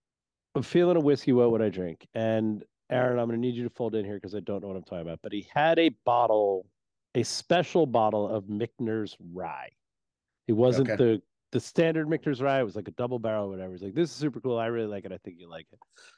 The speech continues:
Speaker 1: And it was the most delightful shot of whiskey I've had in
Speaker 2: This is recently.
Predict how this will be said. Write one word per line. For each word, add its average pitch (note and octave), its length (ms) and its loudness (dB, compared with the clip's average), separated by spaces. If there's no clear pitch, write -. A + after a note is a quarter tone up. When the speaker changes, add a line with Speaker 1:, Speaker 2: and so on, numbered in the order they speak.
Speaker 1:
And B2 140 4
it F#3+ 120 6
was D3+ 580 2
the A#2 220 0
most C3+ 400 4
delightful A2+ 920 0
shot A2+ 340 -2
of G2 100 -6
whiskey G2+ 340 -6
I've F#2 180 -8
had F2+ 460 -6
in F#2+ 400 0
Speaker 2:
This F2+ 120 -4
is C3 160 -4
recently. B2+ 600 0